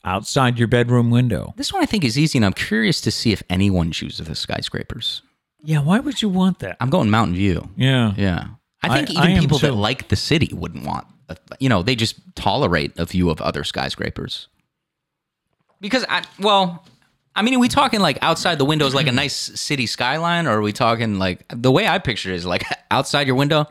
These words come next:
Speaker 2: another skyscraper.
Speaker 1: Another skyscraper, yeah.
Speaker 2: I don't know.
Speaker 1: Even
Speaker 2: Either, either way, I'm choosing the mountain.
Speaker 1: Yeah, 'cause even though with this, with a city skyline,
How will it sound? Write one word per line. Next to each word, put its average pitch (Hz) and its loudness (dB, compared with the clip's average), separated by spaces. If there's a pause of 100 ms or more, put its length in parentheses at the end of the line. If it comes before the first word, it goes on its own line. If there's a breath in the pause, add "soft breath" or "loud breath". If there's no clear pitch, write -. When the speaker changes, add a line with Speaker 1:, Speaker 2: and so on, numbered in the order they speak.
(380)
Speaker 2:
another 104 2
skyscraper. - -4
Speaker 1:
Another 113 2
skyscraper, 101 -2
yeah. 90 -2 (600)
Speaker 2:
I 95 0
don't 90 2
know. 85 0 (160)
Speaker 1:
Even 190 4
Speaker 2:
Either, 143 2
either 160 4
way, 95 4
I'm 78 -4
choosing 71 -4
the 69 -8
mountain. - -8
Speaker 1:
Yeah, 147 0
'cause 147 0
even 233 2
though 147 4
with 120 4
this, 98 0
with 101 -2
a 64 -6
city 80 -6
skyline, 62 -8